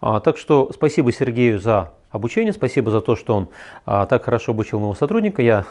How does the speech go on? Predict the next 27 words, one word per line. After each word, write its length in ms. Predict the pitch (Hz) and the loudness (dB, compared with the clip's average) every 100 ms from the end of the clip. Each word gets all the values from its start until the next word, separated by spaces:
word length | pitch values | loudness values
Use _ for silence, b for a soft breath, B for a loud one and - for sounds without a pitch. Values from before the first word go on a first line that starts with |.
| - - | -12 -20
<laughs> 240 | - - | -18 -2
благодарен 420 | 120 120 113 104 | 2 4 2 2
Роману 260 | 98 143 202 | -2 0 0
за 100 | 190 | 0
то, 120 | 180 | -2
что 160 | 160 147 | -4 -6
он 100 | 131 b b | -6 b b
так 160 | 135 - | -4 -2
хорошо 280 | 123 - | -2 0
раскручивает 520 | 123 113 120 - 104 - _ _ _ _ _ _ _ - | -2 0 -2 -2 -4 -6 _ _ _ _ _ _ _ -6
видео. 360 | 143 127 113 - B B - | 0 2 2 0 B B 2
И 200 | 226 381 | 2 2
до 140 | 113 | -4
следующих 340 | 101 156 156 - | 2 2 2 -4
встреч. 260 | 107 92 | -4 -4
С 80 | - | -2
вами 200 | 131 127 | 0 2
был 180 | 107 87 | 0 -2
Павел 260 | - 147 | 2 2
Колесов, 400 | 190 262 208 - | 2 0 -2 -4
мой 120 | - 131 | -2 0
персональный 480 | 113 - 110 104 | 0 -2 -2 -2
сайт 300 | 95 107 95 | -2 -2 -2
павел 240 | - 117 98 | 2 2 2
колесов 560 | - 101 - 98 - | -2 -4 -2 -6 -6
точка 300 | - 110 - | -8 -6 0
ру. 160 | 180 247 | 2 2